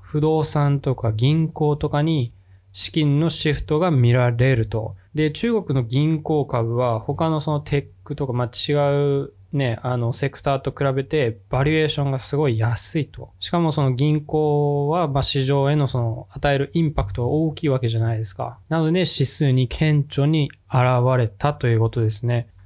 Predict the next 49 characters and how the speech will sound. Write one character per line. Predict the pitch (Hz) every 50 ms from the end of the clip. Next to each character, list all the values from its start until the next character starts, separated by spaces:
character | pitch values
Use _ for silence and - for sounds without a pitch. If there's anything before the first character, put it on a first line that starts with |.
| - - - - - - - - - - - - - - - -
で | 147 151 185
も | 185 151 131 139
面 | 151 180 208
白 | 220 - - 254 254 240
い | 180
の | 135 123
が | 117 110
で | 117
す | - -
ね、 | 123
こ | 117 151 156
れ | 160
あ | 156 156
の、 | 151 151 147 139
ブ | 135 147 156
ル | 180 196
ー | 208
ム | 202
バ | 190 208 196
ー | 160
グ | 123 113
で | 113 113
見 | 120 127 131
た | - 127 120
ん | 117 113
で | 113 113
す | - -
け | - 120 113
れ | 110
ど | 113 113
も、 | 117 117 117 117 - - _ - 131
外 | - 143 160 185 202 190
国 | - 208 190 190 196 190
人 | 185 190 190 185
投 | 170 - 180 180 175
資 | 165 -
家 | - 175 175
の | 180 180 160 127 117 131 - -
中 | - - - - 208 220 202 170
国 | 165 156 147 - 143 151
へ | - 165 185 180
の | 160 123 117 107 110 - - - -
と | - 123 -
投 | - 143 139 143
資 | 135 - - 147
は | 139 120
で | 117
す | - - -
ね、 | 120 120 113 113 139